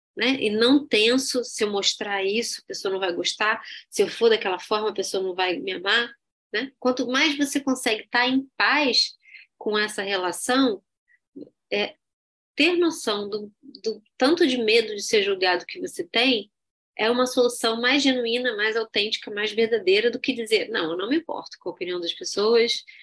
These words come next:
a opinião das pessoas não é importante", porque nós vivemos em sociedade e sim, né, a opinião das pessoas devem ser consideradas, s-, devem ser validadas, mas não a, de forma que elas determinem quem nós somos,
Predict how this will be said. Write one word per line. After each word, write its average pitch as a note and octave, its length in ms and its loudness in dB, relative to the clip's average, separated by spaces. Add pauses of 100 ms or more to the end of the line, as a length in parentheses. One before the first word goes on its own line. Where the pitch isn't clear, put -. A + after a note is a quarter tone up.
(180)
a - 60 -10
opinião G3+ 200 -4
das F#3+ 120 0
pessoas F#3 360 -4
não A#3+ 160 2
é A3+ 80 2
importante", G#3 760 -4 (480)
porque F4+ 160 6
nós D4+ 160 6
vivemos C#4 340 6
em C4 80 2
sociedade C4+ 960 0 (400)
e D#4+ 100 6
sim, C4+ 540 0 (220)
né, - 120 -6
a A#3+ 140 -2
opinião A3 400 0
das C4 140 0
pessoas A#3 680 0
devem C#4+ 340 2
ser C4 240 -2
consideradas, G3+ 920 -2 (440)
s-, - 240 -8
devem B3 320 2
ser G#3+ 240 0
validadas, G3+ 680 0
mas G#3+ 240 0
não C4+ 400 2
a, - 160 -2
de - 140 -6 (100)
forma A#3+ 380 -2
que - 100 -2
elas A3 260 2
determinem A3+ 960 0 (640)
quem A3 160 0
nós G#3+ 260 -2
somos, E3+ 480 -6